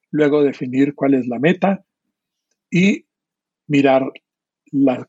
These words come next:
clasificación de riesgo. Y las clasificaciones de riesgo en general, todo el mundo está de acuerdo en que hay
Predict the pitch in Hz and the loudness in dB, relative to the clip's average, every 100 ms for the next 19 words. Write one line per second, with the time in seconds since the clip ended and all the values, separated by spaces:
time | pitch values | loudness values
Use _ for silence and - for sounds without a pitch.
0 | - - - 135 135 165 - 139 135 131 | -2 -2 0 -2 -2 -4 -4 -4 -2 -2
1 | 139 156 131 113 120 120 - 135 - 123 | 0 2 2 0 -6 -6 -4 -2 -2 -4
2 | 147 170 202 165 143 156 156 160 135 139 | -4 0 2 2 2 2 2 0 -2 -2
3 | 127 180 233 _ _ _ _ _ _ 165 | 2 2 0 _ _ _ _ _ _ 0
4 | 170 165 156 147 143 135 131 135 123 131 | 2 0 0 0 0 0 0 0 0 -4
5 | 127 - 156 131 - 127 127 135 151 | -4 -4 -6 -4 -4 -2 2 2 0